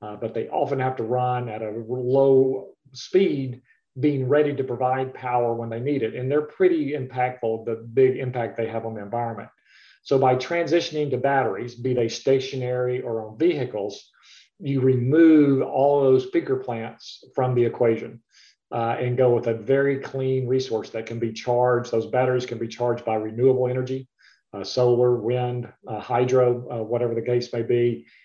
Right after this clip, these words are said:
And so provide a much cleaner, if, if not zero emission, uh, uh, environment, uh, uh, or, or product, uh, for the energy markets to access.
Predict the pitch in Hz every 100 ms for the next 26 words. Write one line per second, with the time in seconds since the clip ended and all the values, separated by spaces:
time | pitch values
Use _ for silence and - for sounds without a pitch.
0 | _ 120 120 120 120 123 123 120 117 120
1 | 135 147 151 151 - - 113 98 90 -
2 | - 123 139 - - 135 131 123 123 110
3 | 131 139 131 117 113 117 - 110 - _
4 | _ _ _ 113 107 104 - - - 107
5 | 107 123 117 120 113 113 107 - 123 110
6 | 117 120 - 117 123 - 117 - - 120
7 | - 139 113 117 - _ _ - 117 -
8 | 113 131 127 113 113 104 98 - - 101
9 | 113 - 113 - - -